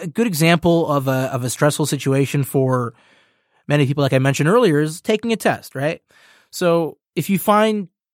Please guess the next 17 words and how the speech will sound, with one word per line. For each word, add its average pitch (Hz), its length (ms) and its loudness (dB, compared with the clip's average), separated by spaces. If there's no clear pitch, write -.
you 156 100 0
know, 147 80 2
testing 160 420 -2
to 151 60 -2
be 143 120 -6
stressful, 165 640 0
you 151 120 -4
might 147 200 0
notice 143 320 0
certain 135 300 -2
physical, 131 420 -4
behavioral, 123 420 -2
mental, 123 460 -4
and 120 80 -6
emotional 123 400 -6
responses. 120 680 -8
So, 147 540 2